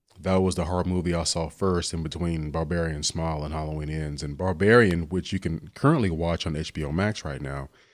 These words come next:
is one of the best horror movies I've seen in a long time. Um, it's,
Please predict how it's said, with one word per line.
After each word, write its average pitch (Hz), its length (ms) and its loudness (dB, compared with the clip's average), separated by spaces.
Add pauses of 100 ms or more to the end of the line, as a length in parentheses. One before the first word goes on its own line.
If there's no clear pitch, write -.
(380)
is 101 160 2
one 113 140 8
of 104 60 6
the 92 80 2
best 110 340 4
horror 101 260 6
movies 92 460 2
I've 87 200 -2
seen 87 320 0
in 76 100 -4
a 73 80 -6
long 80 260 -2
time. 98 560 2 (600)
Um, 80 640 0 (800)
it's, - 440 4